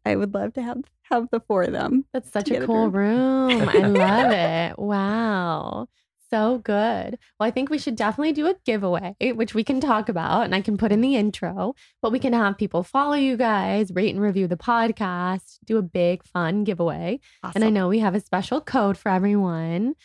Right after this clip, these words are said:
Speaker 2: which I'll also put in the intro. I
Speaker 3: Great.
Speaker 2: think it's balanced. It's usually balanced. I think you guys are saying yes.
Speaker 1: Yes.
Speaker 2: Okay. Yes. So that's what it is. And then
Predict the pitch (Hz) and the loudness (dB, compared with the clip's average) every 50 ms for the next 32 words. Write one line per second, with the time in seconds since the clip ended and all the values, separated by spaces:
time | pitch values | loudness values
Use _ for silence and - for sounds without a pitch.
0 | _ _ _ _ - 214 - 214 190 185 175 - 175 185 190 - 220 - - 226 | _ _ _ _ -4 -2 2 2 2 4 4 2 2 0 0 0 -2 -2 0 0
1 | 190 196 214 240 262 240 202 196 190 - - 170 165 175 170 180 185 - 175 - | 2 2 2 2 2 2 2 2 0 0 -2 -4 -4 -2 -4 -4 -4 -6 -8 -4
2 | - 311 302 349 277 - - 285 277 254 233 233 226 240 247 233 - - - 175 | -2 0 0 0 -2 0 -2 0 0 2 2 0 0 0 -2 -4 -6 -10 -10 -10
3 | - - 196 220 233 214 233 240 226 214 196 180 170 170 160 160 165 170 180 165 | -4 0 0 0 2 2 2 2 2 2 2 0 0 0 0 -2 -2 -2 -4 -6
4 | - - - _ - 180 - 165 180 180 190 - 185 170 165 165 165 - _ - | -8 -16 -20 _ -14 -10 -6 -6 -4 -4 -4 -2 0 0 0 -2 -4 -8 _ -12
5 | 185 - - - 170 175 185 185 175 160 180 190 190 - 233 - - - - 240 | -14 -12 -10 -10 -8 -6 -4 -2 -2 -2 -2 -4 -6 -4 -2 -2 0 2 2 2
6 | 190 160 156 - 330 - - - 233 - 220 190 180 175 - - - 220 196 202 | 2 0 -2 -6 -10 -16 -16 -16 -6 -2 0 0 0 -2 -4 -4 0 0 0 0
7 | 202 - 269 262 277 208 165 170 180 240 - - _ - - _ _ _ 220 226 | 2 2 2 2 2 0 0 0 -2 -2 -4 -6 _ -20 -20 _ _ _ 0 0
8 | 233 226 233 226 226 220 214 208 208 190 - - 208 | 2 2 2 2 2 2 2 0 0 -2 -4 -6 -10